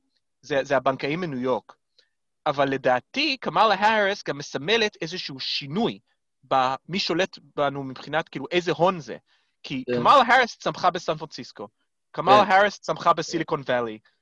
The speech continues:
Speaker 2: נכון.
Speaker 1: קמאלה האריס צמחה, אה, בגוגל ובפייסבוק ובכל המקומות האלה. זה הפאנדרייזר שיהיה לך עליו, שהייתה, אה, רצה להיות התובעת הכללית.
Speaker 2: כן.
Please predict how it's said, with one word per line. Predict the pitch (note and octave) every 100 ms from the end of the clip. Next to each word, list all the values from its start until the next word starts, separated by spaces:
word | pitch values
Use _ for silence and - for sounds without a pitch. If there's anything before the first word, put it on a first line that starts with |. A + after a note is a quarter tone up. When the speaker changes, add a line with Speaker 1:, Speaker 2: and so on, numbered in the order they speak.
| _ _
Speaker 2:
נכון. | -
Speaker 1:
קמאלה | F3 A#3
האריס | G#3+ A3+ A3 -
צמחה, | - D3+ - A#3+ C4 A3 A#3+ _ _ _ -
אה, | D3+ D3+
בגוגל | C#3+ C#3 G#3 G#3+ F3+
ובפייסבוק | E3+ D3 - F#3 - F3+ -
ובכל | D3+ - F3+
המקומות | F3 E3+ E3 F3
האלה. | F3+
זה | D3 G3+
הפאנדרייזר | E4 - A#3+ G#3+ G3 F3
שיהיה | - F#3+ G3+
לך | -
עליו, | D#3+ C#3
שהייתה, | - D#3 C#3 D#3+ D#3 D3+ _ _ -
אה, | C#3+ C3+
רצה | D#3 -
להיות | D#3 D3+ D3+
התובעת | - C#3 D3 C#3+
הכללית. | C#3+ D3 C3+ C#3 - _ _ _ _ _
Speaker 2:
כן. | A#2 A2